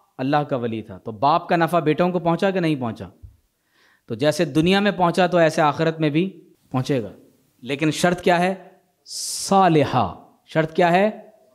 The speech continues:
दोनों का बाप क्या था? यतीम बच्चे थे। तो वैसे आप ये, अ,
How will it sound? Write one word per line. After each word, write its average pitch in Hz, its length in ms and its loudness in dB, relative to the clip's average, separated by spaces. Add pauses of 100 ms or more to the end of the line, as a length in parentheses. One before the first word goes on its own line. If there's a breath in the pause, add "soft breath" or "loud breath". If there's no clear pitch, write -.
दोनों 151 320 2
का 180 120 4
बाप 165 280 0
क्या 170 160 4
था? 190 160 2 (1700)
यतीम 151 380 0
बच्चे 127 280 0
थे। 95 160 -10 (680 soft breath)
तो 202 60 -6
वैसे 214 260 -2
आप 220 220 -2
ये, 220 260 4 (560 loud breath)
अ, 160 80 -6